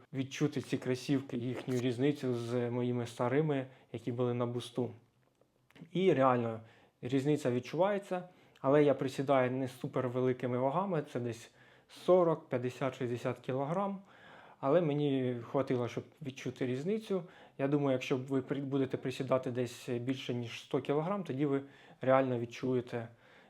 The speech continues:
якийсь приріст, е, в цих кросівках, якщо у вас були якісь звичайні. Тому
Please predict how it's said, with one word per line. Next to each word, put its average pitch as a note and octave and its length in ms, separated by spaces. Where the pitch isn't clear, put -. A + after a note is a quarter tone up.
якийсь A#2 280
приріст, B2 640
е, A#2+ 440
в - 40
цих - 220
кросівках, B2+ 600
якщо A#2+ 260
у A#2 40
вас A#2 100
були A#2+ 220
якісь A#2 240
звичайні. A#2+ 540
Тому G3+ 260